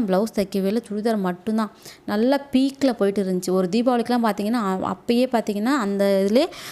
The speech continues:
நான் ஏழாயிரம், எட்டாயிரம் வரைக்கும் சம்பாரிச்சேன். புதுசா ஃபோன் நானே வாங்கினேன். ஆ, ஒரு சின்ன ஃபோன் வச்சிருந்தேன். அதுக்கப்புறம் ஒரு ரெண்டாயிரம், மூவாயிரம் ரூபாய்க்கு நானே ஃபோன். அப்ப ரெண்டாயிரம், மூவாயிரம்ன்றது அதிக காசு.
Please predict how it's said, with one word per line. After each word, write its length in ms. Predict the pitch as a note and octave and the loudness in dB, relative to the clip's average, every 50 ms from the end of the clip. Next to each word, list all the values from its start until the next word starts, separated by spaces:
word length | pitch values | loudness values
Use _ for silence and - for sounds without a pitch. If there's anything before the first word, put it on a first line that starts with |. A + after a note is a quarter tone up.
| - - - | -16 -10 -4
நான் 140 | - G#3 G3+ | -2 0 2
ஏழாயிரம், 560 | G3 A3 A3+ A#3 A#3+ A#3+ A#3+ B3 B3 A#3 G#3+ | 2 2 2 2 2 2 2 2 2 2 2
எட்டாயிரம் 220 | - A3 G#3+ G#3+ | 2 2 2 4
வரைக்கும் 260 | G#3 G3+ G3+ A3 A3+ | 2 2 2 0 -2
சம்பாரிச்சேன். 600 | - G3+ F#3+ F#3+ G#3+ G#3 G3+ G3 - B3+ C#4+ C4+ C4+ - | -2 0 0 0 0 0 0 0 0 0 0 0 0 0
புதுசா 380 | A3 A3 A#3+ A#3 - B3+ B3 A#3 - - | 0 2 2 2 2 0 0 -2 -2 -2
ஃபோன் 140 | A3+ A3+ B3 | 0 2 2
நானே 540 | A#3+ G#3 F#3 F3 E3 F3 G3 G#3+ A#3 B3 A#3 | 2 2 2 2 4 4 4 4 4 2 2
வாங்கினேன். 500 | G#3+ F#3+ F#3+ F#3+ F#3+ F#3+ F#3+ A3 C4+ E4+ F4+ - - - - - - - - - - | 2 0 0 -2 -2 -2 0 0 0 0 -2 -6 -20 -20 -20 -20 -20 -20 -18 -8 -2
ஆ, 140 | - - D4+ | 0 2 2
ஒரு 120 | G3+ G3+ G3 | 2 2 0
சின்ன 280 | - - C4+ C4+ C#4+ C#4 C#4 | 0 0 2 2 2 2 2
ஃபோன் 160 | C4 A#3 A3+ | 2 2 2
வச்சிருந்தேன். 220 | G#3+ G#3+ - A#3 B3+ | 0 0 2 2 2
அதுக்கப்புறம் 540 | C#4+ C4 A3 G#3+ - G#3 G3 - B3 B3 | 2 2 2 2 0 0 0 2 2 2
ஒரு 120 | A#3+ A3 G#3 | 2 2 2
ரெண்டாயிரம், 320 | G3 G3 G#3 G#3 A3 A#3 | 0 2 2 2 2 2
மூவாயிரம் 460 | A3 G#3+ G#3 G3+ G3+ F#3+ F#3 G3+ G#3 | 2 2 2 2 2 2 2 0 0
ரூபாய்க்கு 100 | G#3 G#3 | 0 2
நானே 200 | G3+ F#3 F#3 F#3+ | 2 2 2 2
ஃபோன். 180 | G3 - G#3 F#3+ | 0 0 0 0
அப்ப 240 | F#3 F3+ F3+ - A#3+ | 0 0 0 0 0
ரெண்டாயிரம், 360 | A3+ G3+ G3 G3+ G3+ G#3+ G#3+ | 2 2 2 2 2 2 2
மூவாயிரம்ன்றது 480 | G#3 G3+ G3 F#3+ G3 G3 G3 F#3+ F3+ A3 | 0 0 0 0 0 0 0 0 2 2
அதிக 320 | A3 F#3+ E3 G3+ G3+ G#3 | 2 2 0 0 0 -2
காசு. 400 | F#3+ F#3+ F3 F3+ - - C4 | 0 -2 -4 -4 0 0 -2